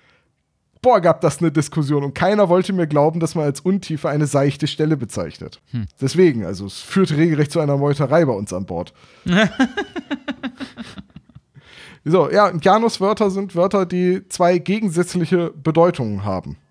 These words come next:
Speaker 1: Da nochmal danke an Simon für die Erinnerung an das Janus-Wort. Ich hatte es komplett vergessen, <laughs> bis, bis, bis, bis mir das wieder so.
Speaker 2: Krass.
Speaker 1: Ja.
Speaker 2: Verrückt.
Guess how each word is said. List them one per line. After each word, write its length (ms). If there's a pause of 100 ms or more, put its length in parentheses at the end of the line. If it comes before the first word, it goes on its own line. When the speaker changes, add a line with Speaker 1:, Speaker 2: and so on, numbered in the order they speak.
(460)
Speaker 1:
Da 160
nochmal 340
danke 500
an 160
Simon 340
für 160
die 80
Erinnerung 540
an 100
das 220
Janus-Wort. 880
Ich 160
hatte 160
es 100
komplett 640
vergessen, 520 (120)
<laughs> 120
bis, 260 (340)
bis, 200
bis, 220
bis 200
mir 100
das 220
wieder 320 (280)
so. 180
Speaker 2:
Krass. 340 (640)
Speaker 1:
Ja. 180 (300)
Speaker 2:
Verrückt. 500